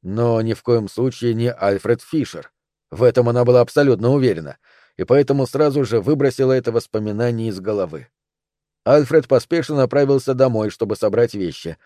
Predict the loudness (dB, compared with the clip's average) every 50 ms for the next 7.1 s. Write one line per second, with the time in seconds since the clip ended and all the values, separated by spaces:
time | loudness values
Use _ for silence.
0 | _ _ _ _ _ _ _ -6 -4 0 4 6 6 6 4 4 0 -4 -2 0
1 | 0 2 2 0 -2 -6 -10 -10 -12 -18 _ _ _ _ _ _ _ _ -12 -8
2 | -4 -2 0 0 0 -2 -6 -6 _ 2 2 4 4 2 0 2 4 4 4 4
3 | 4 2 0 2 2 2 0 0 0 -6 -8 _ _ _ _ _ _ _ _ -6
4 | -2 2 4 4 6 6 4 4 2 0 2 2 2 2 2 2 0 0 0 0
5 | 0 -2 -6 -8 -16 -18 -20 _ _ _ _ _ _ 0 2 2 2 2 0 0
6 | 0 0 -2 -2 -2 -2 -2 -2 -2 -4 -4 -2 -2 -4 -4 -2 -2 -2 0 0
7 | 0 -2